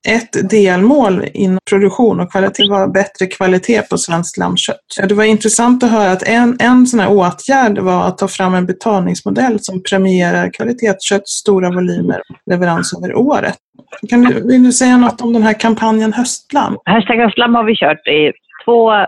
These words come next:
Speaker 2: eh, säsonger, eh, höstsäsonger då, och, eh, jobbar med den tredje här nu då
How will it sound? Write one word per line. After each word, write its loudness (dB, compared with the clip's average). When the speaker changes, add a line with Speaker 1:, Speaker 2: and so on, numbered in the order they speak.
Speaker 2:
eh, 0
säsonger, 0
eh, 0
höstsäsonger 0
då, 2
och, -2
eh, 2
jobbar 2
med -2
den -2
tredje 0
här 0
nu -2
då -2